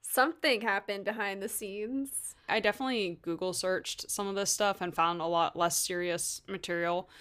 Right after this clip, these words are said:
Speaker 2: And I definitely stumbled across a few websites that were like, "Did Brahms and Clara Schumann have sex?" And I was like,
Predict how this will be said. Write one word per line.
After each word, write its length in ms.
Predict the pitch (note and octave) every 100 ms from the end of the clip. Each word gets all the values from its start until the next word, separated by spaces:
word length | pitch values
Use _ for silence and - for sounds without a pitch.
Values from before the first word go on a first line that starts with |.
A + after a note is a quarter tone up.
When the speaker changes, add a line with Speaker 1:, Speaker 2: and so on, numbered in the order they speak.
| - -
Speaker 2:
And 280 | - F#3+ F3+
I 120 | -
definitely 300 | F#3 F3+ G#3+
stumbled 360 | G3+ - F3+ F3+
across 300 | F3+ E3+ F3
a 40 |
few 160 | - E3
websites 480 | D#3+ D#3+ F3 E3+ -
that 140 | E3
were 100 | D#3+
like, 380 | D#3+ D#3 D3 D3+ _ _ _
"Did 200 | G3+ F#3+
Brahms 400 | F#3+ F3+ A3 A3+
and 160 | F#3 F3+
Clara 280 | G3 G3 G3
Schumann 400 | G3+ G3 G#3+ G3+
have 220 | E3+ -
sex?" 420 | - F3 A#3+ -
And 80 | F#3
I 60 |
was 120 | F#3 F#3
like, 240 | F3 E3+